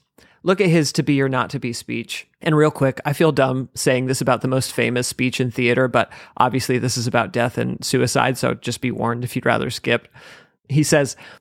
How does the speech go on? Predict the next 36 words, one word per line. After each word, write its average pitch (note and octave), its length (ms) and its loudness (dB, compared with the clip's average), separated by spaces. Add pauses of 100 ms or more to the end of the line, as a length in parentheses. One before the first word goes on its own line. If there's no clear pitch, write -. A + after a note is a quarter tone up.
"Whether F#3+ 300 4
'tis D#3+ 260 2
nobler D#3+ 380 2
in C#3+ 80 0
the C3+ 80 0
mind B2+ 340 0
to C#3 100 -2
suffer D#3 400 0
the B2+ 140 -4
slings D3 400 0
and C#3 160 0
arrows C3 360 2
of B2 80 -2
outrageous C3 520 0
fortune, C3 520 -4 (340)
or F3 140 4
to E3+ 100 -4
take E3 220 2
arms D3 360 2
against C3 380 0
a C3 40 0
sea D3 240 0
of B2+ 100 -2
troubles B2 440 0
and A#2+ 200 -4
by A#2+ 120 4
opposing B2+ 580 0
end B2 300 -6
them." - 300 -8 (360)
Then A#2+ 140 0
later, A2+ 320 0 (400)
"To C#3+ 140 2
sleep, - 540 0
perchance C3 500 0
to - 120 -4
dream, A#2+ 460 -4